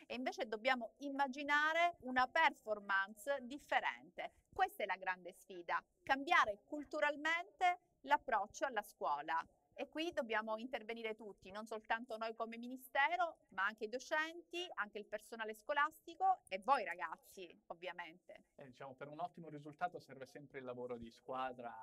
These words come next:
Speaker 2: tutti insieme. Alessia, grazie mille anche a te per aver partecipato. Siamo arrivati alla chiusura, diciamo, di questa assemblea d'istituto. Ringraziamo
Speaker 1: Grazie
Speaker 2: ancora
Speaker 1: a voi.
Speaker 2: tantissimo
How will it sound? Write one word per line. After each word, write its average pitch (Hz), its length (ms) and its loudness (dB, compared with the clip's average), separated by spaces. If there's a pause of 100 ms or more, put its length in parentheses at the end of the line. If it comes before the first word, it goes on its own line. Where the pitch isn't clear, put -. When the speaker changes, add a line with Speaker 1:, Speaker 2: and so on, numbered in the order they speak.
(160)
Speaker 2:
tutti - 220 -16
insieme. 120 460 -16
Alessia, 180 500 -8
grazie 196 340 -8
mille 202 240 -8
anche 175 220 -10
a 170 80 -14
te 196 160 -8
per 156 120 -8
aver 160 200 -8
partecipato. 247 840 -10 (240)
Siamo 240 300 -4
arrivati 165 540 -2 (140)
alla 147 240 -4
chiusura, 151 500 -6 (120)
diciamo, 139 360 -14
di 131 120 -14
questa 131 520 -10 (260)
assemblea 151 500 -6
d'istituto. 165 600 -6
Ringraziamo 135 760 -6
Speaker 1:
Grazie 180 140 -8
Speaker 2:
ancora 160 220 -4
Speaker 1:
a 147 40 -4
voi. 147 80 -12
Speaker 2:
tantissimo 185 600 -2